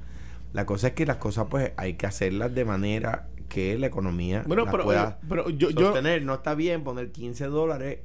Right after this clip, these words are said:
Speaker 1: y que no tengan trabajo, que es lo que está pasando.
Speaker 2: Sí, no, pero lo, eso es lo que pasa por la, el desembolso, pero la, la idea detrás de ese memorando era ese. Ahora, bien,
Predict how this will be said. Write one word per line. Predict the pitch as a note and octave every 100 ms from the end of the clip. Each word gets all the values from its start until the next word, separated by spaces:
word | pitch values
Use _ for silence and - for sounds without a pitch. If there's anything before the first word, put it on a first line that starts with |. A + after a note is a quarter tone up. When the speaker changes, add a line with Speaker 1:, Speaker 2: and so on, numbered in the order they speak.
| -
Speaker 1:
y | G2+
que | A#2
no | A2
tengan | A#2 A#2+
trabajo, | A#2+ A2+ F#2+ F#2
que | D#2
es | G2+
lo |
que | G#2+
está | A2+
pasando. | G#2+ G2+ F2 E2+ - -
Speaker 2:
Sí, | F3+
no, | A3 A#3
pero | E3+ -
lo, | D#3 D3 C#3+ C3
eso | C3 G3+
es | G#3+
lo |
que | G#3
pasa | G3 G#3+
por | F3+
la, | E3
el | D3+
desembolso, | C3 C3+ C#3 D#3+ B2+ B2+
pero | B2+
la, | B2+ B2+ C3
la | C3+
idea | C#3 C#3 G3+
detrás | G#3+ F#3 F#3+ E3
de | F3+
ese | - F3+ E3+
memorando | E3 E3 E3 F3 E3 D#3+
era | E3 C#3 C3
ese. | A#2 G#2+
Ahora, | A2+ G2+
bien, | A#2